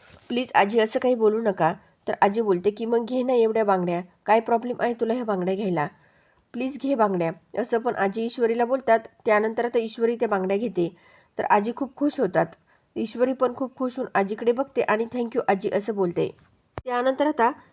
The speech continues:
ईश्वरी त्या बांगड्या हातात घेते आणि आजींना नमस्कार करते. तर आजी लगेच "सुखी राहा," असं बोलते.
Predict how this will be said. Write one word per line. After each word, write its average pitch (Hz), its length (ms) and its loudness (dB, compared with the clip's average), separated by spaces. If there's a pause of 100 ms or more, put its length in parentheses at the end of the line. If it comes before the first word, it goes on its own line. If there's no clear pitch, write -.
(100)
ईश्वरी 277 360 0
त्या 294 160 2
बांगड्या 240 300 4
हातात 247 220 -2
घेते 294 320 2
आणि 233 300 2
आजींना 233 360 0
नमस्कार 202 420 0
करते. 185 440 -2 (300)
तर 208 60 0
आजी 214 340 2
लगेच 254 260 -2
"सुखी 220 280 -2
राहा," 240 200 4
असं 202 240 -2
बोलते. 175 460 2